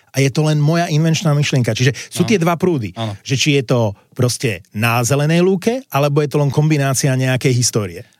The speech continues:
Speaker 2: A, e, tá sranda je, že vlastne, že t-, to prvé, čo si povedal, že tá kombinácia tých vecí a že vzniká niečo nové,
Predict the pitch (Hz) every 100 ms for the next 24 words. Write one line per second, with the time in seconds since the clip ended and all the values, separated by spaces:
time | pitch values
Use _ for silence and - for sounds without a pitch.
0 | - 104 101 107 - 110 - - - _
1 | _ - 113 131 131 131 127 123 120 117
2 | 131 113 110 - - 117 147 151 117 117
3 | - 123 117 95 104 - 107 101 104 -
4 | 131 135 127 113 123 110 113 120 113 101
5 | 101 95 120 120 110 - 101 98 120 160